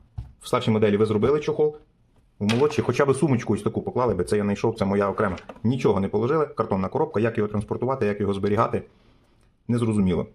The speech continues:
Потрібен додатковий чохол обов'язково. У всьому іншому зручний. Звісно, е, за рахунок розмірів набагато менший дисплей, на ньому не так зручно, як на цьому, але без прожектора він знімає значно-значно краще.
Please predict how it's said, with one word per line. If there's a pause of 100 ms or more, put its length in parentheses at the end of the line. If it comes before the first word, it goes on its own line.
(140)
Потрібен
додатковий
чохол
обов'язково. (180)
У
всьому
іншому (140)
зручний. (220)
Звісно,
е,
за
рахунок
розмірів (160)
набагато
менший
дисплей,
на
ньому
не
так
зручно,
як
на
цьому,
але (500)
без
прожектора
він
знімає
значно-значно
краще.